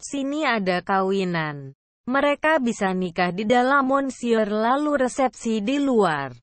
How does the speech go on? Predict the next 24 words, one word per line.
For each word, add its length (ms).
Kami 400
mulai 560
dari 320
sini 480
dua 240
ribu 400
tiga 400
belas. 400
Jadi 400
sudah 400
beberapa 560
kali 400
seperti 560
ini. 480
Memang 480
rumah 320
ini 240
dipakai 640
untuk 400
kegiatan 640
bersama 480
masyarakat 1040
dan 240
kami," 640